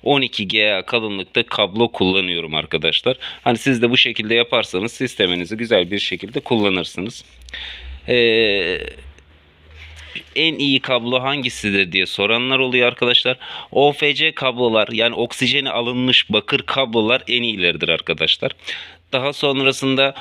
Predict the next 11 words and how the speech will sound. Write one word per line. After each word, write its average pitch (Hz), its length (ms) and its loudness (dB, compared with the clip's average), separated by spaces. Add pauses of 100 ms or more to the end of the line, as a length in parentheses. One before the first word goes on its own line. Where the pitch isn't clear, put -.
(120)
O 139 180 2
F 135 200 0
C 143 100 4
olmayan, 120 320 2
yani 113 200 0
sadece 123 460 0
bakır 113 240 -2
olan 90 320 0 (160)
kablolar 90 500 2
var. 131 180 -4 (140)
On-, 135 220 2